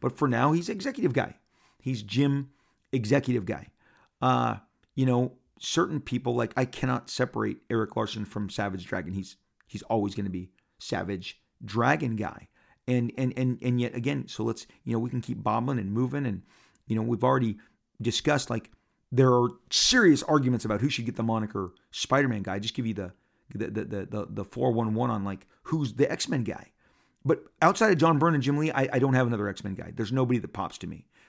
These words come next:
Those guys are the, the, the X-Men guys. Uh, Frank Miller, again, is, is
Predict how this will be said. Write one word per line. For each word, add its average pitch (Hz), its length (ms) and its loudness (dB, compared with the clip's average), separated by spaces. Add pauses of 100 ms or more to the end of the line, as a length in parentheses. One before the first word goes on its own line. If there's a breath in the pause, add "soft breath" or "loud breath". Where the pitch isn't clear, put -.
Those 123 140 2
guys 120 240 0
are 117 160 0
the, 98 300 -6
the, 101 140 -4
the - 120 -6
X-Men 110 280 -6
guys. - 340 -14 (1400 loud breath)
Uh, - 80 -4
Frank 143 240 -2
Miller, 147 240 6
again, 104 240 0
is, 113 300 -2
is 107 260 -2